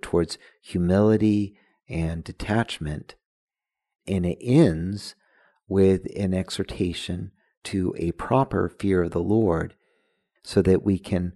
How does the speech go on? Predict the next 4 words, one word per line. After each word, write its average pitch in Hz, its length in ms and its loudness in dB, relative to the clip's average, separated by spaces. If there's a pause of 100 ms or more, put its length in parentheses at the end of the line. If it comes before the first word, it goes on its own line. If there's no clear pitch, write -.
(160)
fight - 680 0
this - 220 -2
battle 90 540 0
well. 95 560 -2